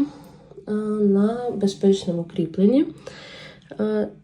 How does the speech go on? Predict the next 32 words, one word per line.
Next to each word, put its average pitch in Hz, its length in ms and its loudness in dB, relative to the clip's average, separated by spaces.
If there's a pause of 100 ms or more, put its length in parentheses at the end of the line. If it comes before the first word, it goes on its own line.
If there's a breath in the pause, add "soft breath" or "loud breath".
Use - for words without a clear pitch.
(140)
чотирнадцять 208 640 4
міліметрів. 190 240 4
Дивіться, 208 280 -2
який 196 300 4
він 208 140 6
гарний. 185 400 2
Також 196 360 2
сформувала 175 640 0
тут 170 220 -6
голову. 294 600 4 (540 loud breath)
І 226 120 8
мені 220 300 8
дуже 202 280 8
подобається, 190 680 6
як 190 240 2
тут, 196 420 4 (120)
е, 175 280 2 (360 loud breath)
лягала 175 480 2
ця 180 200 0
секційна 196 560 4
пряжа, 269 380 0
тому 190 320 2
що, 196 160 -4
бачите, 196 500 0 (500 loud breath)
тут 202 180 2
взагалі 202 580 10
він 180 180 6
якийсь 190 300 2
такий 190 280 -6
класний, 196 600 2
рябий 180 360 4
виходить. 175 580 0